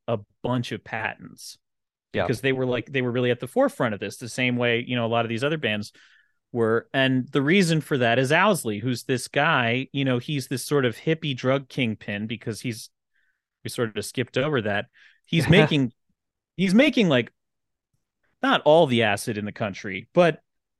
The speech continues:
Speaker 1: the lion's share of the acid, you know, in the country in the late sixties through the mid seventies, he's making.
Speaker 2: Yep.
Speaker 1: Um,
Speaker 2: Did he
Speaker 1: and
Speaker 2: provide the, uh, L S D for the acid tests?
Speaker 1: So I think he,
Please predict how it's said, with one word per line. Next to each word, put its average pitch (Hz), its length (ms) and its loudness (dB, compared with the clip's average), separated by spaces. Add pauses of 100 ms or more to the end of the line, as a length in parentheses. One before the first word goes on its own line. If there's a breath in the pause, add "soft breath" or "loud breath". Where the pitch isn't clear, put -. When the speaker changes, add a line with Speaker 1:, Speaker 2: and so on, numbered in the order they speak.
(100)
Speaker 1:
the 190 160 8
lion's 226 460 6
share 175 220 4
of 143 80 2
the 139 120 2
acid, 123 520 -2 (100)
you 147 160 -4
know, 117 160 0
in 117 120 -2
the 113 60 -4
country 107 440 -4
in 98 60 -8
the 110 60 -6
late 131 260 0
sixties 123 680 -6 (260)
through 127 160 -4
the 110 60 -6
mid 117 240 -2
seventies, 107 600 -4
he's 117 280 -6
making. 98 500 -8 (480)
Speaker 2:
Yep. 101 160 -6
Speaker 1:
Um, 107 460 -4 (1500)
Speaker 2:
Did 143 180 4
he 165 60 4
Speaker 1:
and 214 80 0
Speaker 2:
provide 160 480 4
the, 135 300 0
uh, 120 360 0 (200)
L 135 160 0
S 117 120 -6
D 123 200 -6
for 120 160 -10
the 113 140 -6
acid 117 300 -6
tests? - 480 -8 (460)
Speaker 1:
So - 380 0 (160)
I 165 100 4
think 226 480 -2
he, 170 380 -4